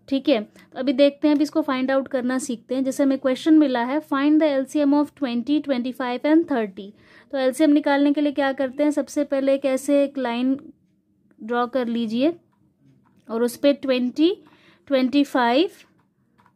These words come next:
और थर्टी लिख लीजिए। अब देखिए, यहाँ पर आपको स्मॉलेस्ट डिजिट लिखनी है,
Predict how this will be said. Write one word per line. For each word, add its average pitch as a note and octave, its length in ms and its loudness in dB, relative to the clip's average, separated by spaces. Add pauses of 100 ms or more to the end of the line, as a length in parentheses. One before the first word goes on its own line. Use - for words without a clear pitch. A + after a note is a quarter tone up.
और C#4+ 260 2 (160)
थर्टी B3+ 360 -2
लिख A#3 220 -6
लीजिए। A3 360 -8 (100)
अब C4+ 120 -4
देखिए, C#4+ 280 2
यहाँ D#4+ 260 4
पर E4 180 0
आपको D#4 380 0
स्मॉलेस्ट D#4 680 2
डिजिट C#4+ 380 0
लिखनी A#3 400 -4
है, G#3 180 -12